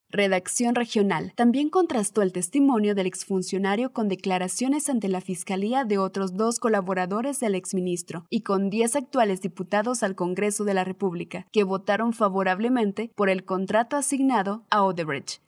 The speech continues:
Fuentes políticas que participaron en el proceso de aprobación de la obra y registros documentales, como el expediente completo de la iniciativa de ley enviado desde el despacho de Pérez Molina al Congreso,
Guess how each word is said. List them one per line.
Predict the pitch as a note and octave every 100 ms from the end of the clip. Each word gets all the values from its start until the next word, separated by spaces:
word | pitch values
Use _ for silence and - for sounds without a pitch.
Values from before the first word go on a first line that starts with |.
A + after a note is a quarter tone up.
| _ -
Fuentes | C4+ D4 F4
políticas | - B3+ G#3 F#3 F3 - F3
que | F3+
participaron | F3+ E3+ F#3+ F3 F#3+ F#3+ F3+ F3
en | E3+
el | E3+
proceso | E3+ A#3 - G#3+ G3
de | F3+
aprobación | E3+ E3+ F3+ F3 F3 - A3
de | A#3+
la | C4+ A3+
obra | F#3 F#3+ A3
y | B3
registros | A3 A3 C4+ C4 D#4+ D4
documentales, | B3 A3+ F#3+ F3 F3 E3+ D#3 - _
como | F#3+ F#3
el | F3
expediente | F3 - F3+ G3 F#3+ A3
completo | C4+ A#3+ A#3+ A3 F#3
de | F3+
la | F3
iniciativa | F3 F3+ F#3 F3 F#3+ F3+ F3
de |
ley | E3+ F3 F3+ -
enviado | G#3 G3+ A#3 B3 B3+
desde | G#3 F#3
el | F3
despacho | E3+ - F3+ F3
de | E3 E3+
Pérez | F3 E3 A3
Molina | B3 A3 F#3+ G#3+
al | G3+ F#3+
Congreso, | F3+ F3+ E3+ - G3